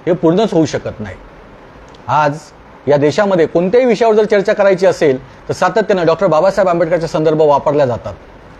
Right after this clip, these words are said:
आणि त्यामुळे या देशामध्ये नव्हे तर या जगामध्ये सुद्धा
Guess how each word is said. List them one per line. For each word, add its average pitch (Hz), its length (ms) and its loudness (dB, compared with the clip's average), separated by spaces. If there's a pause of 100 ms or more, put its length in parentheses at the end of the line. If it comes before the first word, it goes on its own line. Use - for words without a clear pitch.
आणि 135 140 -2
त्यामुळे 180 380 0 (340)
या 147 180 2
देशामध्ये 160 560 -2 (720)
नव्हे 175 300 2
तर 170 160 -4
या 202 100 2
जगामध्ये 196 480 2
सुद्धा 117 320 -4